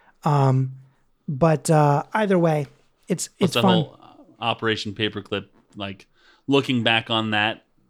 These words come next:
Speaker 2: decision that we made as Americans, like, from, you know, I guess in this case, like, the mid twenty tens,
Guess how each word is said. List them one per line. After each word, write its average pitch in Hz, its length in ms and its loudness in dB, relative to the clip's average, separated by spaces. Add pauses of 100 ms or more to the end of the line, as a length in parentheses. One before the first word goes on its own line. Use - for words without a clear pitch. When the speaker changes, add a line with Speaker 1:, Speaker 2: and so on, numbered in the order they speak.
Speaker 2:
decision 110 400 -2
that 107 60 -6
we 107 120 -6
made 104 180 -4
as 101 180 -8
Americans, 101 800 -8 (300)
like, 104 240 -8
from, 110 460 -2 (520)
you 113 160 -8
know, 95 120 -16 (200)
I 107 60 -6
guess 101 160 -4
in 110 60 -8
this 104 140 -6
case, 104 220 -2
like, 98 120 -6
the 101 80 -8
mid 101 260 -6
twenty 98 300 -6
tens, 104 460 -8